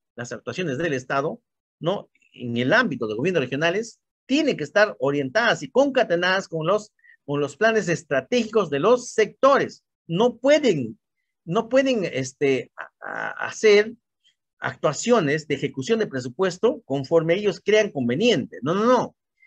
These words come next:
Tienen que estar alineados a las políticas nacionales, ¿no? Y a su vez, el gobierno local también tiene que estar alineado a las políticas regionales y nacionales, ¿ya? Muy bien, eso es lo que menciona acá,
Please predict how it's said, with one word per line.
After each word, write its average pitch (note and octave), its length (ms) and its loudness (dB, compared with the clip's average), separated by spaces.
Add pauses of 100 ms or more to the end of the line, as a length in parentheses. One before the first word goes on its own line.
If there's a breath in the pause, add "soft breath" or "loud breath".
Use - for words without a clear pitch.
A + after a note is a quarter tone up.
(320 soft breath)
Tienen C4 280 2
que E3 60 -2
estar A3 200 0
alineados G3 540 2
a D#3+ 60 -2
las C3 120 -4
políticas F3 480 -4
nacionales, A#3 920 2 (1080)
¿no? D#3 340 -6 (300 soft breath)
Y D#3+ 120 0
a D#3+ 60 2
su E3+ 140 -6
vez, G#3 320 2
el A#2+ 80 -12
gobierno G#3 380 -2
local G3+ 260 0
también E3+ 240 -6
tiene G3+ 160 -4
que G3+ 60 -2
estar F#3+ 220 -2
alineado D3+ 600 0
a B2 40 0
las A#2+ 160 -8
políticas C3 520 -4
regionales G#3+ 760 0
y C3+ 120 -4
nacionales, C3 840 -2 (640)
¿ya? E3 340 0 (520)
Muy F#3+ 220 0
bien, C3 300 -4
eso E3 180 -2
es A3 40 0
lo G3+ 80 -2
que C#3+ 120 -6
menciona B2+ 360 -4
acá, - 280 -6